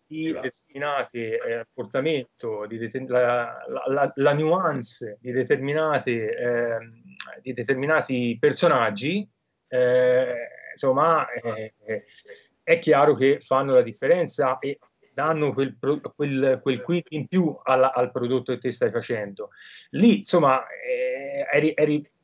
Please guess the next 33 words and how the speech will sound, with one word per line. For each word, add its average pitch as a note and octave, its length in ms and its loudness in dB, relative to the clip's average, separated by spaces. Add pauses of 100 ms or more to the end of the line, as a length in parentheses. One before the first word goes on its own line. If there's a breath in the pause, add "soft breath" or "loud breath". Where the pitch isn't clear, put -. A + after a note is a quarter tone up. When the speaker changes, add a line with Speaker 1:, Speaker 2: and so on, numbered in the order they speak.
Speaker 1:
c'era D#3+ 300 6
que-, C3+ 240 -4
in C3 180 -10
ogni B2+ 140 -2
caso C#3+ 240 0
le-, C3 160 -2
c'era A#2+ 200 0
questo A2+ 220 -8
accordo C3+ 380 4
Speaker 2:
Ah, A#2 100 -4
Speaker 1:
mutuo. E3+ 220 2 (140)
Speaker 2:
eh, C3 100 -6
tu, E3+ 520 -4
tu C#3+ 180 -6
conosci, B2 560 -4
no, G#2+ 260 -2
le G2 120 -2
piattaforme G2+ 760 -2
di G2 160 -8
crowdfunding? F2 1200 -6 (160)
Speaker 1:
Esatto. D#3 600 0 (720)
Speaker 2:
Quindi F#2+ 560 -2
il G2+ 160 -10
film, C#3 440 2
eh, G2 800 0
si - 180 -8
sarebbe G2 840 0
realizzato A2+ 1120 2
qualora G#2 420 4
noi F#2+ 400 -4
avessimo F#2 640 -6
raggiunto G2 640 -2
l'obiettivo, G#2+ 1080 0